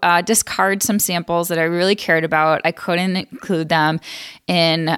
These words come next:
my study, which was heartbreaking 'cause, because I spent so much time collecting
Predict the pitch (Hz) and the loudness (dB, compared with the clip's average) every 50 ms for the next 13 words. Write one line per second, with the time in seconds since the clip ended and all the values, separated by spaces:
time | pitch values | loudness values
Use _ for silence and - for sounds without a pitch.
0 | - 156 180 175 151 156 160 156 165 165 - - - 185 165 160 160 156 151 151 | -2 -2 -2 0 0 2 0 0 -2 -2 -2 -2 0 2 2 2 2 2 2 0
1 | 160 - 180 190 - 233 - - - 294 320 370 - 254 226 202 202 196 196 190 | 0 0 -2 -2 0 0 -2 0 2 2 2 2 2 2 2 2 2 2 0 0
2 | 185 190 196 196 - - - - 214 196 185 202 196 185 - - 202 196 180 - | 0 0 -2 -4 -6 -6 -4 -2 -2 0 2 0 0 0 0 0 0 0 0 0
3 | - - - 190 175 175 180 180 - - - - - 151 160 156 156 151 143 156 | -2 0 2 0 0 0 0 -2 -4 -4 -6 -4 -2 0 2 2 2 0 -2 -4
4 | 160 - - - - - - - - _ - - 208 175 170 170 - - - 165 | -6 -8 -14 -20 -20 -20 -20 -20 -20 _ -8 -4 -2 0 0 -2 -2 -4 -8 -6
5 | 165 160 160 160 156 165 156 | -4 -4 -4 -4 -4 -4 -6